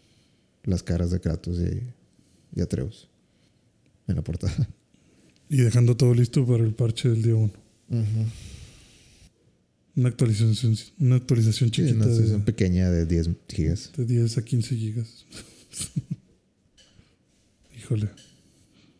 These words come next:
Speaker 2: Pues, ya que salga.
Speaker 1: Ya casi. ¿Tú estás emocionado? Siento que llegó más temprano de lo que yo
Speaker 2: ¿Pensabas?
Speaker 1: pensaba.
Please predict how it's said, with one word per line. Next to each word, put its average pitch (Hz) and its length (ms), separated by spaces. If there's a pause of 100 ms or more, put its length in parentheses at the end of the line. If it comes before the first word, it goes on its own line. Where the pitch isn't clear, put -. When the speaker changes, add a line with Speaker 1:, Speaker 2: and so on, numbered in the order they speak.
(220)
Speaker 2:
Pues, 123 440 (1200)
ya 104 120
que 117 120
salga. 117 300 (1300)
Speaker 1:
Ya 90 160
casi. 87 340 (240)
¿Tú - 80
estás 98 200
emocionado? 110 460 (1200)
Siento 110 220
que 220 140
llegó 127 240
más 147 200
temprano 139 520
de 135 80
lo 120 120
que 107 120
yo 92 180 (880)
Speaker 2:
¿Pensabas? 117 440
Speaker 1:
pensaba. 85 520